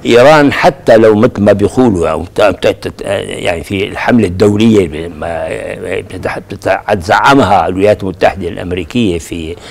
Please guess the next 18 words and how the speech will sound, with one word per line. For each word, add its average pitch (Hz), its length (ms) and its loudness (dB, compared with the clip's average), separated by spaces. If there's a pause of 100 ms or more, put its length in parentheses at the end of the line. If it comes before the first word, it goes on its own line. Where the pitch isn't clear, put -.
(280)
في 87 200 -2
مواجهة 92 640 4
إيران، 95 460 0 (1200)
هذه 160 220 2
مهزلة 165 640 4
بكل 190 400 2
الم-، 131 240 2 (100)
المقاييس. 92 760 -4 (600)
إيران 165 360 6
اليوم، 180 480 6 (500)
آه، 107 240 2 (220)
تمتلك 135 560 4 (200)
كدولة 127 680 6 (840)
العديد 123 420 4
من 151 60 4
العقارات 139 520 -2
في 104 220 -10
سوريا، 92 340 -8